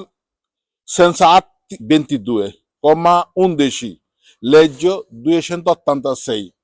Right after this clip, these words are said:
উনিশশো আটানব্বই, আর্টিকেল সাতত্রিশ, কমা পাঁচ, ডিপিআর তিনশো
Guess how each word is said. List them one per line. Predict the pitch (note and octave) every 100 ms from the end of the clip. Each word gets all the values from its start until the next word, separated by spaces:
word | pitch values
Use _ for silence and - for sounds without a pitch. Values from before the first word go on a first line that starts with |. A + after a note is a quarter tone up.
| C3+
উনিশশো | C3+ C3+ - F#3 G3+ - _ _ _ _ _ _ -
আটানব্বই, | C#3 D3 B2+ A2+ F#2+ G2+ _ C3
আর্টিকেল | - D3+ F3 F3
সাতত্রিশ, | E3+ D#3+ - A#2+ G2 - - - _ _ _ _ _ _ _ D3
কমা | D#3 F3 F3+ D#3
পাঁচ, | A#2+ - - - A2+ A2+
ডিপিআর | E3 - E3 E3+ G3+ A3 _ _ _ -
তিনশো | E3 G3+